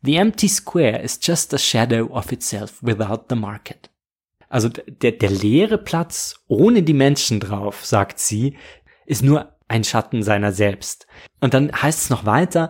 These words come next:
also der Handel auf dem, äh, Markt, m, vermittelt bei den sozialen Spannungen, die entstehen, wenn kulturelle Differenzen aufeinandertreffen. Also ganz viele verschiedene Menschen treffen aufeinander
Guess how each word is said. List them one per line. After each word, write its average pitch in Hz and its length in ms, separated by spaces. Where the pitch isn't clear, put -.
also 127 180
der - 320
Handel 170 320
auf - 220
dem, 117 280
äh, 107 220
Markt, 107 580
m, 139 280
vermittelt 160 760
bei 110 120
den 139 140
sozialen 131 540
Spannungen, 131 640
die 143 240
entstehen, 139 720
wenn 131 400
kulturelle 120 500
Differenzen 117 600
aufeinandertreffen. 107 960
Also 117 180
ganz 185 320
viele 165 240
verschiedene 139 400
Menschen 131 340
treffen - 300
aufeinander 139 580